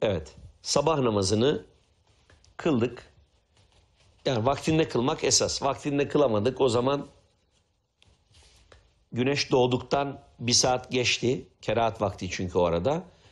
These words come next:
Öğlene kadar kıldık, kılamadık, öğlen namazından sonra. Şimdi şu soru gündeme gelebilir.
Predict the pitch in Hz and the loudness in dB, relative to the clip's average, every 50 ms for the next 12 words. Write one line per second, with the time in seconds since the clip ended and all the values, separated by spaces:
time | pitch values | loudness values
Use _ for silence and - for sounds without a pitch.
0 | _ _ - 143 131 127 131 131 131 123 110 120 110 110 104 101 - 123 123 131 | _ _ 2 2 2 4 2 2 0 0 -2 0 0 0 0 0 0 -2 -2 -2
1 | - - 151 139 117 110 117 123 143 135 147 131 123 117 110 107 107 101 95 117 | -2 0 0 0 2 2 0 0 0 2 2 2 2 2 2 0 0 -2 0 -2
2 | 135 135 123 - - 110 95 80 65 55 - _ _ _ - - - - - - | -2 -2 -2 0 0 0 -2 -2 -4 -10 -14 _ _ _ -20 -20 -20 -20 -20 -20
3 | - - - _ _ _ _ _ _ _ _ _ _ _ _ _ _ _ _ _ | -20 -20 -20 _ _ _ _ _ _ _ _ _ _ _ _ _ _ _ _ _
4 | _ _ _ _ - - - - 180 160 147 131 - - 208 - - 170 165 165 | _ _ _ _ -10 -6 -4 -4 -2 -2 0 0 0 0 2 2 2 2 2 2
5 | 156 156 151 143 143 143 143 143 135 143 135 135 131 127 113 90 - - - - | 2 2 0 2 2 2 2 2 2 4 4 4 4 2 0 0 -2 -4 -6 -6
6 | - | -8